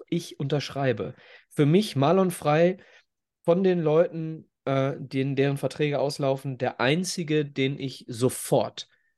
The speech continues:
sofort unterzeichnen würde, weil ich ihn schon oft gesehen habe, wie er mit Spielern interagiert,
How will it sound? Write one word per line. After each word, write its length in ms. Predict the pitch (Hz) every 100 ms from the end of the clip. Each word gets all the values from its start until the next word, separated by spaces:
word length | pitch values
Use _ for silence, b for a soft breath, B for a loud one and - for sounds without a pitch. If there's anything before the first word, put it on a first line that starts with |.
| _ _ _ -
sofort 720 | 113 139 175 - 117 - - _ -
unterzeichnen 680 | 135 131 - 135 135 127
würde, 300 | 117 117 147 b b b b _
weil 160 | 131
ich 80 | 139
ihn 100 | 165
schon 180 | 139 139
oft 320 | - 196 -
gesehen 400 | 165 139 156 175
habe, 280 | 151 143 131
wie 140 | 143
er 100 | 156
mit 140 | 131 -
Spielern 400 | - 190 180 -
interagiert, 760 | 151 156 139 127 135 139 139